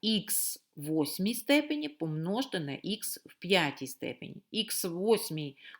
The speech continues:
корінь восьмої степені з х в восьмій — це буде х отут – а х в п'ятій залишилося під коренем. Так.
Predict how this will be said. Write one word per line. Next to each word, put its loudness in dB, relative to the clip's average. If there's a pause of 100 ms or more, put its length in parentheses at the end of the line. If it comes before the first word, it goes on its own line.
корінь 8
восьмої 4
степені 0
з 0
х -6
в -4
восьмій — -2
це -4
буде -2 (400)
х -10 (440)
отут – -4 (240)
а 2
х -2
в -18
п'ятій -2
залишилося -4 (120)
під -6
коренем. -8 (1600)
Так. -12